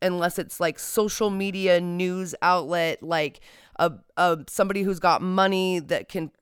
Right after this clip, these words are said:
like, put out billboard. Like, the F B I doesn't, doesn't do cases until you catch their attention because you can't get the world to shut up about it. Even if it's the stupidest thing about, like, a guy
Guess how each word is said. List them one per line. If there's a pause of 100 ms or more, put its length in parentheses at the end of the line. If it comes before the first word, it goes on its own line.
(120)
like,
put
out
billboard.
Like, (320)
the
F
B
I
doesn't,
doesn't
do
cases
until
you
catch
their
attention
because
you
can't
get
the
world
to
shut
up
about
it. (420)
Even
if
it's
the
stupidest
thing
about,
like, (960)
a
guy